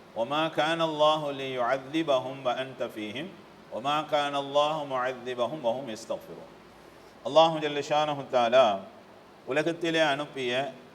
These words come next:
எல்லா நபிமார்களிலேயும் நூரே முஹம்மதியா என்று சொல்லக்கூடிய நபிகள் நாயகம் ஸல்லல்லாஹு அலைஹி வஸல்லம் அவர்களுடைய நூர், ஒளிவைத்தான் அல்லாஹு ஜல்ல ஷானஹு தஆலா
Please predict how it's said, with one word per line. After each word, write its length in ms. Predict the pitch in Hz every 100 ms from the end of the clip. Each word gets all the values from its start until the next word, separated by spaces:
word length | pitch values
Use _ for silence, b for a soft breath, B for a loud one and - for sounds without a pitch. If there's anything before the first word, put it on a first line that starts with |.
| - -
எல்லா 380 | 127 147 165 170
நபிமார்களிலேயும் 1160 | 156 139 156 170 170 156 151 139 127 131 139 95 - - - - - - - - -
நூரே 340 | 123 151 165 170
முஹம்மதியா 960 | - 143 151 165 165 156 151 147 117 - -
என்று 220 | 147 139
சொல்லக்கூடிய 640 | 147 151 151 139 135 135
நபிகள் 280 | 127 139 160
நாயகம் 420 | 147 139 131 131 123
ஸல்லல்லாஹு 420 | 139 147 147 147
அலைஹி 200 | 135 131 117
வஸல்லம் 300 | 135 139 156 165 - - - -
அவர்களுடைய 680 | 135 165 170 160 156 147 143 139 135 117 131
நூர், 300 | 156 165 143 104 123
ஒளிவைத்தான் 720 | 147 170 165 156 - 156 165 156
அல்லாஹு 320 | 139 147 143 139
ஜல்ல 180 | 139 131 143
ஷானஹு 360 | 143 139 127 123
தஆலா 300 | - 110 117